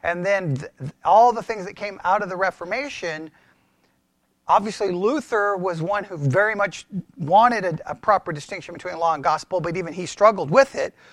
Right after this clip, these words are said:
Lutheran theology is the one that still maintains fighting for that distinction and a conservative Lutheran church,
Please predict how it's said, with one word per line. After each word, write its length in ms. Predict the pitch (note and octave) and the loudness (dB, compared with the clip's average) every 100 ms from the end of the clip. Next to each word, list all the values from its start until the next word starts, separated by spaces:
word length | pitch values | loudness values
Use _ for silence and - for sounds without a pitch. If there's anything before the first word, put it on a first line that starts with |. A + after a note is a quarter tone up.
| - - | -20 -2
Lutheran 460 | G3+ D4 B3+ A#3+ | 0 0 -2 -4
theology 560 | G#3 G#3 G#3 G3+ E3+ G3 | 0 4 6 4 0 -4
is 120 | F3 | -6
the 80 | G3 | -2
one 160 | F#3+ F#3+ | -2 -2
that 140 | - | -8
still 260 | - G#3 F#3+ | -4 -2 -2
maintains 880 | F#3+ G#3+ G#3 E3 G#3+ A#3 A3+ E3+ | -4 -4 -4 -4 -4 -4 -6 -8
fighting 720 | - - - - G#3 D4 C#4 F#3 | -12 -20 -12 2 6 6 4 -6
for 160 | F#3 | -2
that 220 | D#3 D3+ | -2 -2
distinction 640 | F3+ - E3+ D3 - F3+ F3 _ _ | -6 -12 -12 -12 -10 -10 -10 _ _
and 100 | F#3 | -8
a 60 | E3+ | -8
conservative 640 | F3 D#3+ - E4 C#4+ D3+ | -10 -10 -4 -2 -2 -4
Lutheran 380 | D#3 D3+ - C#3 | -4 -8 -8 -12
church, 340 | - D#3 E3+ | -6 -6 -6